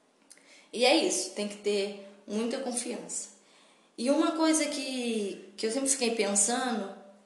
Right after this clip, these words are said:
e depois eu vi que tem uma diferença, e eu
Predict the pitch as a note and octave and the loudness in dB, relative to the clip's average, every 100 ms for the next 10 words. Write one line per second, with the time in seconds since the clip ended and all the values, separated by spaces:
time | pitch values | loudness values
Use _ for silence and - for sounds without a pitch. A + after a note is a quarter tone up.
0 | _ _ _ _ - G#3 G#3 G3+ G3+ G3+ | _ _ _ _ -10 -6 -6 -4 -4 -2
1 | G#3+ G#3 G3+ G#3 - - G3 G#3 G3+ - | -2 -2 -4 -6 -8 -6 -4 -2 -4 -2
2 | F#3+ F#3 A3 A#3+ A3 - F#3 G3 G3 | -2 0 0 0 -2 -2 -2 -2 -4